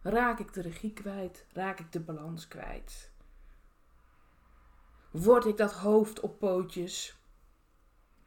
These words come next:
dat niets meer voelt, dat gaat overleven in plaats van leven, zodat ik uitgeput ben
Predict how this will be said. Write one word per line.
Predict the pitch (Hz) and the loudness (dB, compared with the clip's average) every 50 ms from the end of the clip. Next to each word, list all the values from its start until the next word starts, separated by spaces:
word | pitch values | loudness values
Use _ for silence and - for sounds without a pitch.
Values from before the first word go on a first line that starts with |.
| _ - - - - - | _ -20 -20 -20 -10 -6
dat | - 175 175 | -4 -2 2
niets | 196 226 226 220 226 226 | 4 4 4 4 2 4
meer | 220 220 208 214 | 4 6 6 4
voelt, | - - 240 208 196 202 202 190 - - - - - - - - - - - - - - - - _ _ _ _ _ - - - - - - - - - - - | 2 0 0 0 0 0 -2 -4 -4 -6 -8 -8 -12 -18 -20 -20 -20 -20 -20 -20 -20 -20 -20 -20 _ _ _ _ _ -20 -20 -20 -20 -20 -20 -20 -20 -20 -20 -12
dat | - 185 190 185 | -8 -6 -6 -6
gaat | - - 202 185 180 180 180 175 175 - - - - - _ - - - _ _ _ _ _ _ - - _ _ _ _ _ _ _ _ _ _ _ | -6 -6 -4 -2 -2 0 -2 -2 -4 -6 -12 -14 -20 -20 _ -20 -20 -20 _ _ _ _ _ _ -20 -20 _ _ _ _ _ _ _ _ _ _ _
overleven | - 226 247 254 247 220 233 226 214 208 202 196 196 202 196 196 202 190 190 196 - - _ _ _ _ _ _ _ _ _ | 6 8 8 8 8 8 6 6 8 8 6 6 4 4 2 0 -2 -2 -4 -6 -10 -16 _ _ _ _ _ _ _ _ _
in | - 233 233 214 | -4 -2 0 0
plaats | 214 202 190 185 185 180 - | 2 2 2 2 0 -2 -4
van | - 185 175 | -6 -4 -4
leven, | 170 170 165 165 165 165 170 165 - 147 156 165 170 - - - - - - - - - _ _ _ - - - - - - - - - - - - - - - - - _ _ - - - - - - - - - _ _ _ _ _ _ _ | -2 -2 -2 0 -2 -2 -4 -4 -6 -8 -8 -10 -12 -14 -18 -20 -20 -20 -20 -20 -20 -20 _ _ _ -20 -20 -20 -20 -20 -20 -20 -20 -20 -20 -20 -20 -20 -20 -20 -20 -20 _ _ -20 -20 -20 -20 -20 -20 -20 -20 -20 _ _ _ _ _ _ _
zodat | - - 202 202 196 | -8 -4 0 0 0
ik | 202 202 - | 0 0 -4
uitgeput | - - 196 202 226 214 - 180 165 - 202 185 170 | -4 0 2 2 2 0 -2 -6 -2 2 2 2 2
ben | 170 185 180 175 170 170 | 2 0 0 0 -2 -4